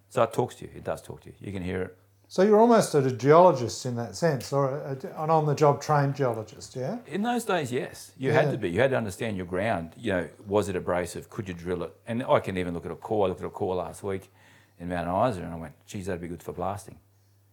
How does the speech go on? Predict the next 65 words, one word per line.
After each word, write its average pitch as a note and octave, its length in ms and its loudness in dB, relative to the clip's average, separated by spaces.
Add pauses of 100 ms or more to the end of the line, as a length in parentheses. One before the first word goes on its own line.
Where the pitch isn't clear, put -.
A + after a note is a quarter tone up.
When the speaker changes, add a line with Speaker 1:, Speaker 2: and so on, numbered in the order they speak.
(300)
Speaker 2:
So D3+ 160 2
when D#3 100 2
you E3+ 60 2
say C#3 240 4
a B2+ 40 0
core, B2 540 4
that's B2 260 -2
a, B2+ 240 4
Speaker 1:
A - 40 0
Speaker 2:
that's D3 60 4
a - 20 4
Speaker 1:
dome A2+ 100 6
drill G#2+ 80 4
Speaker 2:
sliver, B2+ 460 8
Speaker 1:
core, A2+ 100 6
Speaker 2:
right? C3+ 300 8
Speaker 1:
yeah. - 160 2
Speaker 2:
So, B2+ 380 2
so B2 300 -2 (240)
seeing C#3+ 280 2
the B2 80 0
different C3 320 -2
profile B2+ 500 4
of A2+ 80 0
the A#2 80 -2
rock A#2+ 320 -2
going B2 260 -4
through. A#2+ 380 -2
Speaker 1:
Yeah, G#2 220 6
so G2+ 160 0
Speaker 2:
Yeah. G2 80 4
Speaker 1:
when G#2+ 100 4
you, G2+ 160 2
when G#2 180 4
you F#2+ 100 0
go F#2 120 2
and F2+ 80 0
look F2 140 -6
at F2+ 60 -14
the D2+ 80 -10
job, F#2 300 0
you F2+ 80 -2
go, E2+ 200 0
"Right, F#2 240 2
the - 80 -8
core F#2 420 2
is E2+ 240 -4
from D#2+ 240 -8
zero E2+ 340 -2
down E2 300 -10
to E2 380 -14
hundred D2+ 260 -14
metres D#2+ 340 -14
or D2+ 200 -18
two F2+ 80 -14
hundred D#2 200 -12
metres. D#2 360 -16
Speaker 2:
Yeah. C#3+ 60 -4
Speaker 1:
That's - 220 -8
what E2 160 -8
we're E2 80 -10
going E2 200 -12
to D#2 80 -16
come E2 240 -12
through." - 220 -20